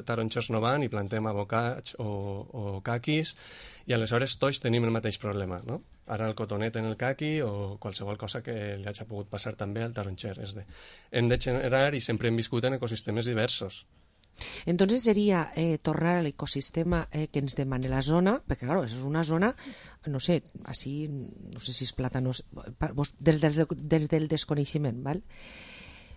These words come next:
Speaker 2: Però, clar, algo que també, eh, parlàvem, al final els costos se, se mos han menjat, eh, te refieres als costos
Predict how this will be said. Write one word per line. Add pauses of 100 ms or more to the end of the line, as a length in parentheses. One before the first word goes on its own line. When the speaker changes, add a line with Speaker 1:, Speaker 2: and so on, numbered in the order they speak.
(300)
Speaker 2:
Però,
clar,
algo
que
també, (100)
eh,
parlàvem, (560)
al
final
els
costos
se,
se
mos
han
menjat, (960)
eh,
te
refieres
als
costos